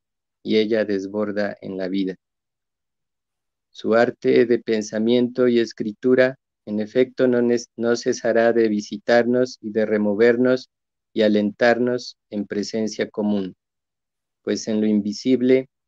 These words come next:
en el corazón de esa operación que llamamos arte, decía él, se trata de aquilo pelo cual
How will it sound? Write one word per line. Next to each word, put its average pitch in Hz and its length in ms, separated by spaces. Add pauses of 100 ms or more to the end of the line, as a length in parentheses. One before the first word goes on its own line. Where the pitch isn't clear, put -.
en 104 140
el 98 100
corazón 107 560
de 120 100
esa 120 180
operación 113 680
que 107 120
llamamos 110 540
arte, 120 460 (460)
decía 107 400
él, 123 280 (760)
se - 180
trata 127 720
de 117 160
aquilo 135 580
pelo 113 300
cual 127 540